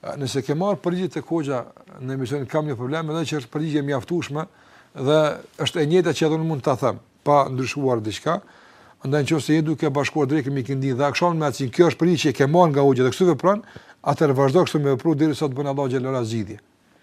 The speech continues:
Kjo është ajo çfarë mund të them lidhur me këtë çështje. Kemi telefonat tjetër, urdhëni? Urna.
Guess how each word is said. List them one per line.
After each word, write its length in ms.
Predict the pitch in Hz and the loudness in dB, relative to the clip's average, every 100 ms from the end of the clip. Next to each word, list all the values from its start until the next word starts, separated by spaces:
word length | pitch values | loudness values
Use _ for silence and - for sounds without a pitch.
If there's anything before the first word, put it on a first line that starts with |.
| _ _ _ _ _ _ _ | _ _ _ _ _ _ _
Kjo 220 | - 139 135 | -2 0 0
është 140 | - | 2
ajo 100 | 123 | 0
çfarë 240 | - 127 123 | 0 -2 -2
mund 160 | 120 | -6
të 140 | 117 104 | -6 -6
them 160 | 123 | -4
lidhur 160 | 120 113 | -2 -2
me 80 | 110 | -6
këtë 220 | - 95 | -8 -10
çështje. 280 | 98 - - | -10 -12 -14
Kemi 240 | - 139 127 | -4 -2 0
telefonat 480 | 135 117 131 127 147 | 0 -2 -2 -2 -2
tjetër, 300 | 143 160 - | 0 -2 -4
urdhëni? 380 | 120 127 175 180 - _ _ _ _ _ _ _ _ _ _ _ _ _ _ _ _ - _ _ _ _ _ _ _ _ 147 | -6 -4 -4 -6 -12 _ _ _ _ _ _ _ _ _ _ _ _ _ _ _ _ -20 _ _ _ _ _ _ _ _ 0
Urna. 240 | 160 160 | 2 2